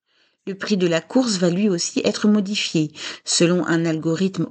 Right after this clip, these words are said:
opaque, tant pour les clients que pour les chauffeurs. Enfin,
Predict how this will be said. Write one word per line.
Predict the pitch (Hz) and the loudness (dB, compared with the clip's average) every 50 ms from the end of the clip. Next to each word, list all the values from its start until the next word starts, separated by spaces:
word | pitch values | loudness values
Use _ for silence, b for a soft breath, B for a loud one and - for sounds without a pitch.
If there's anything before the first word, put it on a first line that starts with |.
| - | 4
opaque, | - 190 190 190 - 165 156 160 185 - - - - B B B B B B - | 4 4 4 4 4 4 4 4 2 -2 -6 -12 -12 B B B B B B -2
tant | 196 202 | -2 -2
pour | 208 - - 208 | 0 0 0 0
les | 190 180 170 | 0 0 -2
clients | - - - 165 160 170 202 220 | -4 -2 0 2 4 4 4 2
que | - 220 | -2 -2
pour | - - 190 | 0 2 4
les | 175 170 | 4 4
chauffeurs. | 165 - 165 151 - - - 143 - - - - - _ _ _ _ _ _ _ _ _ _ _ _ _ _ _ _ - | 2 -2 -6 -6 -6 -4 -2 -2 -4 -4 -8 -10 -14 _ _ _ _ _ _ _ _ _ _ _ _ _ _ _ _ -4
Enfin, | 143 143 - - - 180 185 214 | -4 -4 -4 0 2 2 2 2